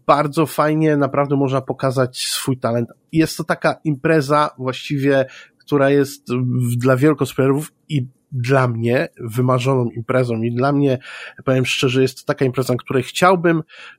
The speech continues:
e, chciałbym być, chciałbym na nią pojechać i to myślę, że to marzenie uda się,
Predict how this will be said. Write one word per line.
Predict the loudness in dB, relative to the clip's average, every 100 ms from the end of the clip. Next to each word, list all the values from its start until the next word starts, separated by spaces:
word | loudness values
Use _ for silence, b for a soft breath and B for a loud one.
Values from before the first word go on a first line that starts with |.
| -4
e, | 0 2 2 2 4 2 -2 -14 -14
chciałbym | -2 0 2 2
być, | 2 0
chciałbym | 0 -2 0
na | 0
nią | 0 0
pojechać | 0 0 -2 -6
i |
to | -4
myślę, | -2 -2 0 -2
że | 0 -4
to | -2 -2
marzenie | 0 0 0 -2 -2
uda | -2 -2
się, | -2 -2